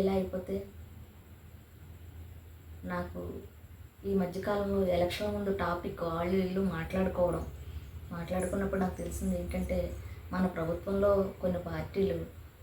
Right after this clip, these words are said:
ఇలాంటి గంజాయి, ఇలాంటి మాదక ద్రవ్యాల, ముఖ్యంగా మాదక ద్రవ్యాల, మ్, వ్యాపారాల్ని చాలా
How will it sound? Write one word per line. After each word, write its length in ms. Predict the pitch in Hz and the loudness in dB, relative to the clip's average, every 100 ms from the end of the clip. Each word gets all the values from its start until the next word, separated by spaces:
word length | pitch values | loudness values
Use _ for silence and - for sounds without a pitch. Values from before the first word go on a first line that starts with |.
| - | -6
ఇలాంటి 420 | 175 175 180 175 160 | -2 0 0 0 0
గంజాయి, 680 | 160 160 175 175 175 175 - - - | 2 4 4 4 0 -2 -6 -10 -8
ఇలాంటి 540 | 175 170 170 185 175 | -4 -2 -2 -4 -4
మాదక 460 | 175 160 160 180 180 | -2 -2 0 4 6
ద్రవ్యాల, 580 | 175 175 180 175 170 170 - - - - - - - - - - | 6 6 4 4 0 -4 -10 -14 -16 -16 -18 -18 -18 -16 -16 -16
ముఖ్యంగా 520 | - 202 202 185 170 - | -2 0 4 2 0 -4
మాదక 400 | 170 175 180 190 | -4 -2 0 2
ద్రవ్యాల, 680 | 185 190 185 185 180 175 - - - - - - - - 170 | 4 6 6 6 4 2 -4 -12 -16 -18 -18 -18 -18 -14 -8
మ్, 400 | 170 165 165 165 - | -6 -4 -4 -6 -2
వ్యాపారాల్ని 840 | 180 170 165 185 185 180 165 160 156 - - - - - - - | 2 2 2 4 6 4 0 -2 -4 -8 -14 -16 -16 -12 -4 2
చాలా 500 | 165 180 202 190 | 4 6 4 2